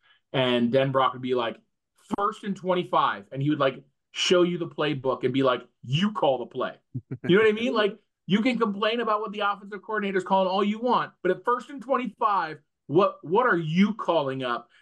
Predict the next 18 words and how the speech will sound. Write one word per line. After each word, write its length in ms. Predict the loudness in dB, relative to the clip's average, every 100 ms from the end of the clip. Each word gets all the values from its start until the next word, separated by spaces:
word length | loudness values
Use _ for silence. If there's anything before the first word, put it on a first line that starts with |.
| _
to 100 | 0
get 260 | 2 2 4
us 260 | 2 -2
back 540 | -12 -10 0 0 0 -2
to 140 | -4
where 180 | 0 0
we 80 | -2
need 160 | -4
to 60 | 0
be, 100 | 0
to 80 | 0
get 140 | 0
us 80 | 0
back 300 | 0 -2 -2
to 80 | -10
the 100 | -10
sticks? 460 | -6 -2 -2 -6 -20 -20 _ _ _
And 260 | 4 4